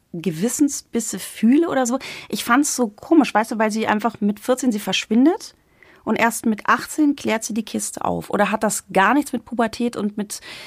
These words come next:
diesem Hirn zu tun, was sich da ja auch so neu verkabelt und wo wir alle immer Stress mit unseren Kids haben?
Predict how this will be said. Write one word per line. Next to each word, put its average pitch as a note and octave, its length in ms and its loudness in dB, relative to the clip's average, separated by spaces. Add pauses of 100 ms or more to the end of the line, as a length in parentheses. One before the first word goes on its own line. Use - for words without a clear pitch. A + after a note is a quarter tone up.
(260)
diesem G#3 420 2
Hirn A#3 240 2
zu B3+ 80 -6
tun, A3+ 200 0
was G#3 120 2
sich A3 160 -4
da G#3 100 4
ja G3+ 160 0
auch G#3 100 0
so G#3 320 -2
neu A3 300 2
verkabelt G#3+ 640 0
und G3+ 140 -2
wo G3+ 180 -4
wir G#3 160 2
alle G#3 160 2
immer G3+ 200 0
Stress - 320 -6
mit G#3+ 100 -2
unseren G3 280 -2
Kids - 220 -10
haben? A3 280 2